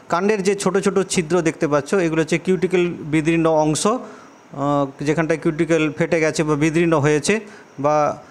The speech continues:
আহ, ছালের যে অংশগুলো এরকম ছোট ছোট পোর দেখা যায়, আহ, এইগুলোই হচ্ছে লেন্টিসেল।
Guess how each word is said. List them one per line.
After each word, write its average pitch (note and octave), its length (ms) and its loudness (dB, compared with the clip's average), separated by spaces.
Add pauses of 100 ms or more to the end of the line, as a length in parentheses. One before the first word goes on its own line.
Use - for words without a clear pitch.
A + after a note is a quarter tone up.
(300)
আহ, C#3 320 0 (160)
ছালের D#3+ 320 -2
যে E3 120 2
অংশগুলো D#3+ 560 2
এরকম D#3 280 0
ছোট D3+ 160 -2
ছোট D#3 180 -2 (140)
পোর D#3 200 2
দেখা D3 260 0
যায়, F3 160 0
আহ, - 480 -10 (160)
এইগুলোই F#3 360 2
হচ্ছে F3+ 240 0
লেন্টিসেল। D#3+ 640 0